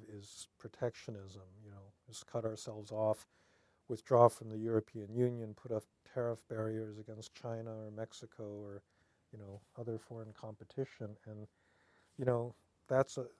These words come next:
that's always been a formula for economic collapse. That's what happened in the nineteen thirties. Um, and I think today we're even more tightly integrated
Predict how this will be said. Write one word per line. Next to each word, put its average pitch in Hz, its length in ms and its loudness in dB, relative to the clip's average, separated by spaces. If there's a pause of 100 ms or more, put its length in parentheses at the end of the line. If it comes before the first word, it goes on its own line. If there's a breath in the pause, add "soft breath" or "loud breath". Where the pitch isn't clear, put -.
that's 123 180 0
always 127 380 8
been 107 160 -10
a 104 60 -8
formula 110 540 -10
for 104 440 -12
economic 104 500 -12 (100)
collapse. 117 720 -2
That's 113 240 -12
what 113 100 -14
happened 110 360 -12
in 107 160 -18
the 110 60 -10
nineteen 110 420 -12
thirties. 113 540 -8 (120)
Um, 101 280 -14 (680 soft breath)
and 117 80 -6
I 113 80 2
think 120 280 -2
today 117 440 4
we're 107 360 0
even 123 260 0
more 110 220 -2
tightly 120 520 0
integrated 104 640 -8